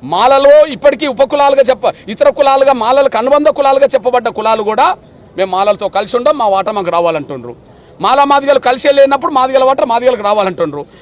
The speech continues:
మాలా మాదిగలు రెల్లి ప్రజలతో ఎప్పుడు సంబంధాలు పెట్టుకున్నారు? మాలా మాదిగలు కలిసి మాదిగలకు రెల్లి ప్రజలతో ఎప్పుడు సంబంధాలు పెట్టుకున్నారు? లేదు. మరి వాళ్ళ వాటా వాళ్ళకు పొందాలి కదా. ఐక్యత ముసుగులో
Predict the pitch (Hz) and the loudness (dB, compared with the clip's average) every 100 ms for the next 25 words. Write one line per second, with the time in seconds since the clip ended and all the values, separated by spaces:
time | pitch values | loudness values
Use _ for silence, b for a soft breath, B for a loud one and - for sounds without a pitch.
0 | B 180 247 294 294 294 285 277 240 247 | B -2 2 2 2 2 2 2 2 0
1 | 285 277 285 285 - 277 240 285 277 269 | 0 0 2 2 2 2 2 0 -6 -4
2 | 285 277 277 277 294 294 - - _ _ | -2 0 0 0 -4 -4 -4 -14 _ _
3 | _ _ _ _ - - - 160 220 285 | _ _ _ _ -20 -20 -10 -2 2 2
4 | 285 277 277 262 269 254 285 226 262 277 | 4 2 2 2 0 -2 -4 -2 0 0
5 | 269 269 - B - 226 277 285 277 285 | 2 0 -2 B -6 -4 2 2 4 2
6 | 254 277 277 277 277 277 277 302 302 311 | 0 -2 -2 -2 0 0 0 -2 -2 -4
7 | - 208 262 151 - - 214 208 254 233 | -2 2 2 0 -16 -8 -4 0 0 0
8 | 262 294 294 - 262 294 294 285 294 285 | 0 2 2 0 0 0 2 2 2 -2
9 | - - - - - - - - 247 277 | -8 -20 -20 -20 -20 -20 -10 -2 -2 0
10 | 262 254 247 220 254 262 | 0 0 -2 0 2 2